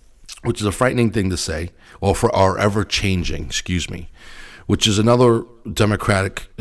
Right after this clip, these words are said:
Democrat way of saying that, you know, we can change the rules as we want. It's just, this is just a, a precursor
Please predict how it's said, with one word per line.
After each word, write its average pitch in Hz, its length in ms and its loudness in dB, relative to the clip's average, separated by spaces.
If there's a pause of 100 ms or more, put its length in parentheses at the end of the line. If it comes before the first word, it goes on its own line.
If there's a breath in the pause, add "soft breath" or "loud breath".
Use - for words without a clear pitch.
Democrat 101 640 0
way 85 480 0
of 85 220 -6
saying 90 440 0
that, 80 200 -2 (360 loud breath)
you 85 60 2
know, 90 80 4
we 95 160 4
can 101 220 0
change 110 640 2
the 101 120 0
rules 87 460 2
as 82 200 -2
we 82 80 -2
want. 82 360 -4 (560)
It's - 160 -4
just, - 380 -6
this 85 480 -6
is 85 160 -2
just - 220 -4
a, 87 220 -4
a 85 60 -10
precursor 92 880 -2